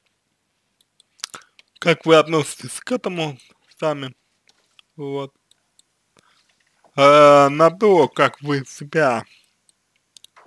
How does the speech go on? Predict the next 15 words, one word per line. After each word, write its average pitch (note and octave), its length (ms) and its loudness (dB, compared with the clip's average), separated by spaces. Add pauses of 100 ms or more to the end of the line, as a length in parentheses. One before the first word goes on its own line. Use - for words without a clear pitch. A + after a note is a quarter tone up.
(360)
в D3+ 160 -6
этой D3+ 280 -2
ситуации C#3 640 -6
види-, F3 380 -12
видите, F#3 500 -12 (1300)
вот. D#3 380 -10 (1040)
То C#3 120 -4
есть, - 480 -10
вот C#3+ 220 -14
как - 340 -6
вы, C3+ 320 -8
м, B2+ 280 -16 (1700)
интерпретируете C#3+ 1200 -8
этот B2+ 240 -10
момент. B2+ 580 -14